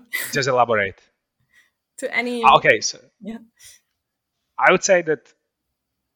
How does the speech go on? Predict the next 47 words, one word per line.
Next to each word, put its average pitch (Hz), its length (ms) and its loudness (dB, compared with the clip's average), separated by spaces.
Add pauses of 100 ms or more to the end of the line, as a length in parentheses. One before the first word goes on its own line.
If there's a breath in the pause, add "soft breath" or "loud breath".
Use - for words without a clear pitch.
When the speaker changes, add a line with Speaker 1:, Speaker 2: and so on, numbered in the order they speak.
(260)
Speaker 1:
try 123 340 6 (160)
it - 260 -20 (1080)
smart, 110 420 0 (380)
meaning 147 380 -2
that, 123 300 -2
uh, 117 520 -4
always, 151 600 0
like, 120 220 -2
we, 135 200 -10 (160)
because 139 320 -2
we, 143 240 -8 (360)
we 151 80 -12
face 147 340 -4
in 139 80 -8
our 127 180 -4
business, 123 360 -12
I, 113 120 -8
I 120 120 -12
believe 123 240 -12
both 120 220 -12
of 123 100 -8
us, 113 280 -2
uh, 117 80 -12
with 110 160 -14
Frank, 117 240 -10
we 113 60 -14
face 120 320 -10
in 127 80 -14
our 120 160 -6
business 120 240 -14
the 113 100 -12
conservative 120 1400 -8
approach 127 540 -4
from 151 220 -12
some 143 200 -12
of 233 60 -10
the 220 120 -8
Speaker 2:
Mm. - 20 -6
Speaker 1:
C 143 180 -8
I 135 80 -10
Os. 143 140 -8
So 131 100 -10
I 127 80 -10
would 123 100 -14
still 139 280 -16
say 131 260 -4
that, 120 220 -10